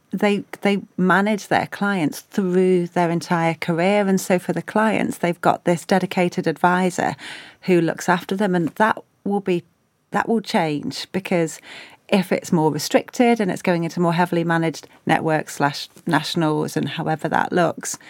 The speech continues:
that's kind of taking a little bit of that away, which will change the culture of the advice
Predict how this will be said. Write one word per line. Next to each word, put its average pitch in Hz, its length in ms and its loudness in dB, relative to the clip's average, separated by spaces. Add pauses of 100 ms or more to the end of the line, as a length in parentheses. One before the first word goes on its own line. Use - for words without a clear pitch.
(220)
that's - 220 -2
kind 208 240 -2
of 202 60 -6
taking 202 340 -4
a 175 40 -2
little 170 180 -2
bit - 180 0
of 160 120 -4
that 160 280 -2
away, 175 280 2
which - 240 -4
will 180 60 -2
change 180 440 2
the - 100 -4
culture - 680 0
of 160 200 -4
the 160 320 -2 (460)
advice 165 640 -2